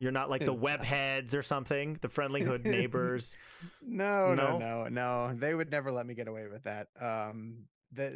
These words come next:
Speaker 2: that's inserting too much of my personality into <laughs> the,
Speaker 1: There's no
Speaker 2: into the band name.
Speaker 1: Spider-Punk jacket?
Speaker 2: Well, I won't say that there isn't gonna be a Spider-Punk jacket at some point. If
Speaker 1: There's
Speaker 2: there's official merchandise tied to that character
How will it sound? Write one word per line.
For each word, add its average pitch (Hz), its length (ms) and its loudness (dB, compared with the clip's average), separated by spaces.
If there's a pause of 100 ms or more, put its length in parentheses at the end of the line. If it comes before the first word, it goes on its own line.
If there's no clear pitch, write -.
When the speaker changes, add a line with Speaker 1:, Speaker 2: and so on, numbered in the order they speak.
(100)
Speaker 2:
that's 151 500 -2 (100)
inserting 160 600 -2
too - 160 -6
much 151 200 -6
of 131 80 -8
my 127 140 -8
personality 110 760 -8
into 113 340 -6 (200)
<laughs> - 220 -20
the, 233 80 -6 (180)
Speaker 1:
There's 139 160 2
no 151 80 2
Speaker 2:
into 156 100 0
the 147 80 -4
band 151 200 4
name. 165 100 2
Speaker 1:
Spider-Punk 156 360 0
jacket? 135 880 0 (1200)
Speaker 2:
Well, 185 440 0
I 185 140 0
won't 208 260 -2
say 208 140 -2
that 160 160 -4
there 151 200 -4
isn't 131 300 0
gonna 135 180 -6
be 139 200 -6
a 107 80 -6
Spider-Punk 117 560 -10
jacket 104 320 -10
at 101 100 -16
some 127 200 -14
point. 113 240 -10
If 127 80 -8
Speaker 1:
There's 160 100 2
Speaker 2:
there's 185 140 -2
official 185 340 -6
merchandise 135 640 -6
tied 131 240 -6
to 120 80 -8
that 123 220 -8
character 120 520 -8